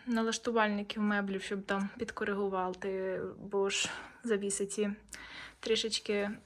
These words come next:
гуляють з часом?» Я кажу: «Ще не викликали».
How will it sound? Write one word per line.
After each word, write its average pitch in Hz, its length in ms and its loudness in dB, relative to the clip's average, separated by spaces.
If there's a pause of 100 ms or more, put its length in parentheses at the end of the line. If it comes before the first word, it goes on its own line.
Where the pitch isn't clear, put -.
(160)
гуляють 254 580 6
з - 160 -4
часом?» 202 460 2 (380)
Я 262 100 2
кажу: 214 200 0
«Ще 233 300 6
не 233 120 6
викликали». 220 640 2